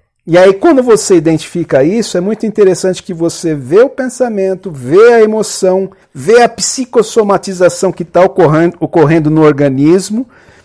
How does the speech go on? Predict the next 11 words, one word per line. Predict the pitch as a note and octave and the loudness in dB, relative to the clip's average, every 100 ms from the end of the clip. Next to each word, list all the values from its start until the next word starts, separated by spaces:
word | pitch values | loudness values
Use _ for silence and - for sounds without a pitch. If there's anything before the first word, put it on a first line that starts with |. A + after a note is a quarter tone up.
| _ _ - | _ _ -14
vê | A#2 D3+ C4+ | -4 2 4
o | D4 | 4
impulso | C#4 A3 - C4 D4+ D#4+ - | 4 0 -2 2 2 2 0
que | A3+ B3 | 0 2
a | |
mente | G#3 G#3+ G#3 | 2 -2 -4
pede, | E3 - F#3 F3+ | -6 2 4 4
faça | D#3 A#3 G#3+ F#3+ | 0 -2 0 -2
isso, | F3 F#3+ E3+ | -2 -2 -4
faça | - G3 - | -4 -2 -4
aquilo, | - G3+ A#3+ B3 | -6 -2 0 -2